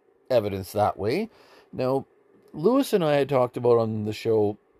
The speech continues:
last year that we believe that this virus was actually released probably in the late fall of twenty nineteen, and it probably even made its way here by October or November.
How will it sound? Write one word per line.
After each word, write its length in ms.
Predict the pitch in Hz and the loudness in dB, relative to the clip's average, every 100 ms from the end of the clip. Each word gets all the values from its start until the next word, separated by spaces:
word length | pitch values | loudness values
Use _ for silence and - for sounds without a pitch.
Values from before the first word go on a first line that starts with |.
| _ | _
last 420 | 131 143 131 - | 2 2 2 -2
year 220 | 135 113 98 | -2 0 0
that 80 | 107 | -2
we 180 | 151 | -4
believe 540 | 208 208 165 160 139 139 | -2 0 0 0 -4 -2
that 280 | 120 95 - | -2 -2 -6
this 220 | 113 - | -10 -12
virus 680 | 64 101 104 113 117 110 104 | -18 -10 2 4 6 4 -2
was 120 | 101 | -6
actually 760 | 113 170 - 139 131 120 113 - | -4 -6 -6 -6 -6 -6 -8 -10
released 680 | 110 113 117 123 120 107 - _ _ _ _ | -8 -4 0 0 -2 -6 -12 _ _ _ _
probably 460 | - 180 240 214 190 | -2 0 0 0 -2
in 60 | |
the 100 | 147 | -2
late 320 | 113 127 143 - | 0 0 -2 -6
fall 480 | - - 120 110 80 | -8 2 6 6 4
of 120 | 82 | -6
twenty 320 | 107 98 98 | -8 -8 -6
nineteen, 560 | 87 85 - 92 73 78 | -6 -8 -10 -10 -10 -10
and 100 | 98 | -6
it 60 | |
probably 340 | 151 196 226 170 | 0 0 0 -2
even 220 | 143 123 | -2 -4
made 140 | 117 | -4
its 180 | 107 - | -4 -4
way 220 | 107 95 | -4 -2
here 480 | 90 139 143 67 65 _ | -4 -4 -2 -4 -8 _
by 140 | 110 101 | -2 0
October 540 | 101 101 113 101 95 | 0 0 0 0 -2
or 40 | 87 | -4
November. 520 | 87 107 98 60 | -2 -2 -2 -6